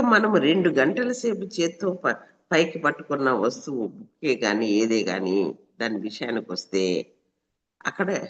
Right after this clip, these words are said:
హైట్లో ఒక టేబుల్ ఉందనుకోండి, పట్టుకొని, పట్టుకొని చేయి నొప్పి వచ్చేసి ఆ టేబుల్ మీద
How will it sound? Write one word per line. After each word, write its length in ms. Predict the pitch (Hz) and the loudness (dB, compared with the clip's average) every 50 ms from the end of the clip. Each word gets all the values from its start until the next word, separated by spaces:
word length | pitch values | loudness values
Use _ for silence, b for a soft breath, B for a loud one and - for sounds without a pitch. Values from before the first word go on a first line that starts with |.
| - - - - - | -14 -18 -14 -4 -2
హైట్లో 340 | 143 151 185 - - 190 180 | 0 0 0 -2 -2 -2 -2
ఒక 100 | 185 190 - - - | -2 -6 -8 -2 0
టేబుల్ 300 | 160 160 156 143 135 131 127 | 2 2 2 0 -2 -4 -4
ఉందనుకోండి, 640 | 120 110 98 95 92 - 80 80 78 80 80 90 90 - _ _ _ _ _ _ _ _ _ _ _ _ _ _ _ _ _ _ _ _ _ _ _ _ _ _ _ _ _ _ - | -4 -4 -4 -4 -4 -6 -6 -6 -6 -6 -8 -10 -12 -14 _ _ _ _ _ _ _ _ _ _ _ _ _ _ _ _ _ _ _ _ _ _ _ _ _ _ _ _ _ _ -6
పట్టుకొని, 380 | 170 - - - 196 202 196 - | -6 -6 -2 0 0 0 0 0
పట్టుకొని 340 | 185 196 190 - 165 156 180 170 - | -2 -4 -2 -2 -2 -2 -2 0 0
చేయి 140 | 170 160 160 | 0 0 2
నొప్పి 200 | 170 160 - - 143 | 0 -2 -2 -4 -8
వచ్చేసి 260 | 139 - - 160 - 233 214 | -8 -8 -10 -8 -8 -8 -8
ఆ 20 | 214 - | -4 -2
టేబుల్ 240 | 185 151 143 135 127 123 | -2 0 0 -2 -4 -4
మీద 140 | 123 123 | -2 -2